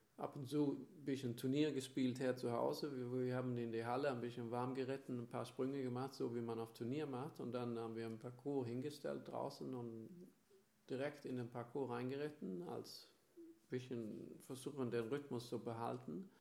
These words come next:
Das war auch für uns wichtig. Dann haben wir auch klar viele andere Sachen geschafft hier in dieser Zeit,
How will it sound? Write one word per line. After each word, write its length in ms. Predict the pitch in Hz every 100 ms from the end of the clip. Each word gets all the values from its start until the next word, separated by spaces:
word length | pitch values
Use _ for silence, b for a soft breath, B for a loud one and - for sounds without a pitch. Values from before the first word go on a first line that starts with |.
| _
Das 280 | - 117 -
war 100 | 117
auch 140 | 113 113
für 180 | -
uns 360 | 110 123 127 127
wichtig. 440 | 123 135 - 143
Dann 180 | 127 120
haben 160 | 123 113
wir 180 | 107 101
auch 120 | 110
klar 420 | 123 113 110 - -
viele 420 | - 127 127 123
andere 320 | 117 120 117
Sachen 540 | 113 156 160 156 147 - - -
geschafft 500 | - 123 - 147 -
hier 160 | 151 139
in 80 | 131
dieser 240 | 131 131
Zeit, 320 | 123 131 151